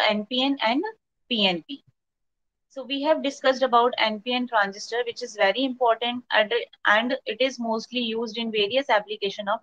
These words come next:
transistor. Now, transistor configuration. Actually, transistor works in three configurations.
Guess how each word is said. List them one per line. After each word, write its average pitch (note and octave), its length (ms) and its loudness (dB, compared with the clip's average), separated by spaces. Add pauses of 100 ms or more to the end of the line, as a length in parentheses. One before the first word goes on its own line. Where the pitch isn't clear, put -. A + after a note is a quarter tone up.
transistor. - 460 -10 (1200)
Now, A#3 420 -6 (2750)
transistor C4 520 -2
configuration. G#3+ 760 -2 (160)
Actually, D#4+ 500 4
transistor A#3+ 580 2
works A#3 480 -2
in G#3+ 340 -8
three C#4+ 260 0
configurations. G3+ 960 -4